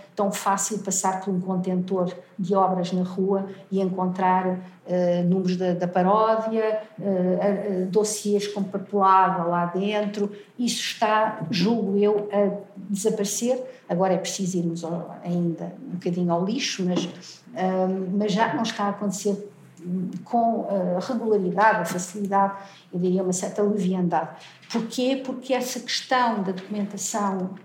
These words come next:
que faz parte, que está numa família, eh, eh,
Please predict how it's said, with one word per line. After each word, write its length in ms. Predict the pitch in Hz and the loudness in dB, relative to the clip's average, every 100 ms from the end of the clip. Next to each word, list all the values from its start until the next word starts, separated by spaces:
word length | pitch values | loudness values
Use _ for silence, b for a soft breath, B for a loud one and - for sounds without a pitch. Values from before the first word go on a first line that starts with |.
| - | -10
que 480 | 190 185 185 185 - | -4 0 0 -2 -8
faz 400 | - - 202 - | -10 0 0 0
parte, 360 | - 202 - - | 0 0 0 -4
que 80 | - | -6
está 180 | - 196 | 0 2
numa 220 | 214 226 | 2 2
família, 640 | - 214 202 202 175 165 B B B B B - - - - - _ - - | 0 0 2 2 2 -2 B B B B B -20 -20 -20 -20 -20 _ -10 -2
eh, 680 | 185 175 170 170 170 - - 202 | 2 4 4 2 0 -2 -6 0
eh, 360 | 185 180 180 | 2 2 2